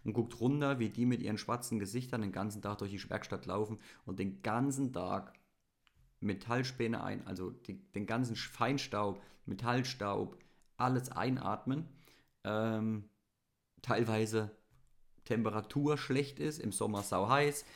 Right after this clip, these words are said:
im Winter recht kalt. Ähm, dann vielleicht noch mit altem Material,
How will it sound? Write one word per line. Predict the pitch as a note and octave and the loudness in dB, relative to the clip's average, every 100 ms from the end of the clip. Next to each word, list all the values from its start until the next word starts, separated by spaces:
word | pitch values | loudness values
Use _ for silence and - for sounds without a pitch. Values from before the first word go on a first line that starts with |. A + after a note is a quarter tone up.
| - | -4
im | G#2 G2 | 0 4
Winter | G2+ G2 F2 | 4 4 2
recht | F#2 - | 0 -4
kalt. | - B2 B2 B2+ - - - - - - | 4 8 8 6 -2 -10 -12 -16 -20 -4
Ähm, | A2+ A2+ A#2 A2+ - - - - - - - - | 2 4 4 2 0 -10 -10 -10 -16 -20 -20 0
dann | A#2 A#2 A#2 - | 4 6 6 4
vielleicht | A#2+ G#2+ A#2 C3 | 2 4 4 4
noch | B2 | 4
mit | A#2+ A#2+ | 2 2
altem | G2 B2 B2+ | 2 4 6
Material, | A#2+ A#2 - G#2+ B2 D3+ D#3 | 6 4 2 2 8 8 8